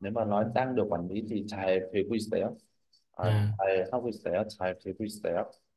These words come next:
Speaker 1: À, 부식, 쥐-, 부-, 부식, 쥐약, 부품을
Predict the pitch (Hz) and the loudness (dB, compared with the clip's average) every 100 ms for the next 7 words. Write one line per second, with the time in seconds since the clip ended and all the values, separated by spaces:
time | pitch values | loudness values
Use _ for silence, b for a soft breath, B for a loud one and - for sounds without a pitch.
0 | _ _ _ - 98 90 87 - _ _ | _ _ _ -6 -2 -2 -4 -10 _ _
1 | _ _ _ _ _ _ _ 104 104 160 | _ _ _ _ _ _ _ -4 0 -2
2 | 180 170 - _ - - 104 - - 104 | -2 -8 -20 _ -16 -10 -8 -10 -4 -2
3 | 104 104 - 107 104 104 156 - - _ | -2 -4 -8 -2 0 0 -2 -6 -20 _
4 | _ - 107 107 117 139 - - _ _ | _ -8 -2 4 6 6 0 -10 _ _
5 | _ 95 95 127 123 127 107 | _ -14 -8 -4 -2 -2 -4